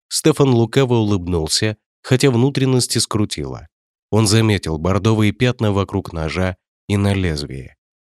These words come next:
На столешнице угадывались очертания тонкой кровавой ладони. И выходило, что девушка до остервенения играла в ножички сама с собой.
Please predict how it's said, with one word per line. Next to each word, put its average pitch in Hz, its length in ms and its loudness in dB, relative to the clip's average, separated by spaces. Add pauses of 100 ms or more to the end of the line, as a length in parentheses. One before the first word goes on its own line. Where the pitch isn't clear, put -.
(120)
На 107 160 2
столешнице 107 680 0
угадывались 101 640 0
очертания 98 680 -2
тонкой 104 380 -4
кровавой 92 520 -2
ладони. 82 640 -6 (300)
И 110 80 2
выходило, 104 800 0
что - 240 -2
девушка 139 420 2
до 131 160 2
остервенения 98 880 0
играла 87 400 0
в 73 100 -8
ножички 95 520 -2
сама 78 400 -4
с - 60 -4
собой. 82 500 -6